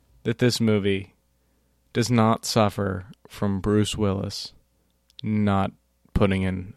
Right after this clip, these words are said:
a good performance. I've so had it with some of the things that he's been in, the, some, some of the things that he's just mailed it in. And I just, I don't get it, Bruce.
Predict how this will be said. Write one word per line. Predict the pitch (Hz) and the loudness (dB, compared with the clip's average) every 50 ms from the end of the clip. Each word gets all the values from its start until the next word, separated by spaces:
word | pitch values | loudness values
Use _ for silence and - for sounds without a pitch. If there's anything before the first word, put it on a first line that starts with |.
| - - | -12 -10
a | 90 | -2
good | - 104 95 - | 0 0 0 0
performance. | - 95 87 - - - - - - - - - - - _ _ _ _ _ _ _ _ _ _ _ _ _ _ _ - | -2 -6 -6 -6 -10 -10 -10 -14 -18 -16 -16 -16 -16 -18 _ _ _ _ _ _ _ _ _ _ _ _ _ _ _ 0
I've | 110 113 113 117 117 113 123 | 4 6 6 6 6 4 0
so | - - - - 135 135 135 135 135 131 | -2 -2 0 4 6 8 8 8 6 4
had | 127 123 127 123 123 120 123 | 4 2 4 4 4 4 4
it | 131 131 - _ _ _ _ _ _ _ _ | 2 0 -4 _ _ _ _ _ _ _ _
with | - 123 123 - | 2 2 2 4
some | - - 127 120 123 | 4 6 8 8 8
of | 120 113 110 | 6 6 4
the | 117 117 | 2 2
things | - - 113 113 113 110 113 120 110 - - | 4 4 4 6 6 4 4 2 0 -4 -2
that | - 113 110 | 0 0 0
he's | - 113 117 110 - - - - _ - | 2 2 0 0 0 -4 -6 -10 _ 0
been | - 123 117 117 | 4 6 6 8
in, | 113 113 113 117 117 117 117 117 113 | 8 6 6 6 4 4 2 -2 -4
the, | 113 | -6
some, | - - - 123 117 117 110 110 - _ | -6 0 4 4 4 4 2 -2 -6 _
some | - 170 165 151 139 | 4 6 6 6 6
of | 123 | 4
the | 120 139 | 4 4
things | 135 127 120 | 4 4 4
that | 120 117 | 4 6
he's | 123 120 117 | 6 4 6
just | 113 113 113 107 - - | 6 4 2 2 2 2
mailed | 104 110 113 113 117 123 127 127 123 120 117 117 | 4 6 10 12 12 12 12 12 12 12 10 8
it | 110 110 | 4 4
in. | 104 95 - - - - - - _ _ _ _ _ _ _ _ _ _ _ _ _ _ _ - | 0 -2 -4 -6 -10 -14 -16 -20 _ _ _ _ _ _ _ _ _ _ _ _ _ _ _ 0
And | 135 147 147 147 | 2 4 4 6
I | 143 143 | 4 4
just, | 135 143 139 127 - _ _ _ _ _ _ _ _ - | 4 4 2 0 -2 _ _ _ _ _ _ _ _ 0
I | 139 147 | 2 4
don't | 156 156 147 | 4 4 6
get | 139 156 160 147 | 8 8 8 8
it, | 143 113 | 6 6
Bruce. | - 143 147 151 151 139 - - - - | 8 8 10 10 10 8 4 -2 -8 -10